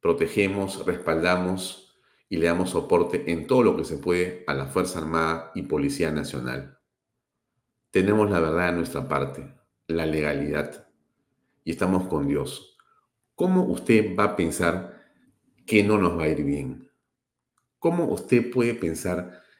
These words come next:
que tenemos que estar tristes por algo. ¿Cómo puede caberle un segundo de pesimismo? Nada. Cero. Cero, se lo digo otra vez.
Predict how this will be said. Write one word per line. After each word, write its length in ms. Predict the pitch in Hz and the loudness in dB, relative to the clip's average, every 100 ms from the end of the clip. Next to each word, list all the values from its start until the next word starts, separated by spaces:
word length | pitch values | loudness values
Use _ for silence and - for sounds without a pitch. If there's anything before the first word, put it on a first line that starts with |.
| _ - | _ -4
que 80 | 82 | 0
tenemos 300 | 85 95 95 | 2 0 0
que 140 | 87 | -2
estar 260 | - 90 - | 2 0 2
tristes 400 | 95 90 92 - | 0 2 0 0
por 240 | - 76 | 2 2
algo. 600 | 76 69 65 - - _ _ _ _ _ _ _ | 2 -2 -6 -10 -20 _ _ _ _ _ _ _
¿Cómo 640 | 175 220 214 - - - | 4 4 2 0 -12 2
puede 320 | 131 139 139 | 8 10 10
caberle 380 | 139 90 98 85 | 6 4 4 4
un 60 | 92 | 4
segundo 680 | 104 98 82 76 67 - _ _ _ | 6 6 4 -2 -6 -10 _ _ _
de 500 | 87 85 92 82 - | -10 2 4 4 2
pesimismo? 680 | 98 92 92 85 - 71 - _ _ | 0 2 0 0 -4 -10 -16 _ _
Nada. 640 | 120 143 90 71 - - _ _ | 2 4 4 -2 -10 -20 _ _
Cero. 440 | - - 196 165 92 82 - - - _ _ | -6 8 12 12 10 6 -2 -12 -20 _ _
Cero, 480 | - - 185 98 | -2 10 12 12
se 140 | 90 95 | 8 4
lo 80 | 92 | 4
digo 160 | 107 | 6
otra 220 | 107 92 | 6 4
vez. 360 | 80 71 - - | 2 0 -8 -18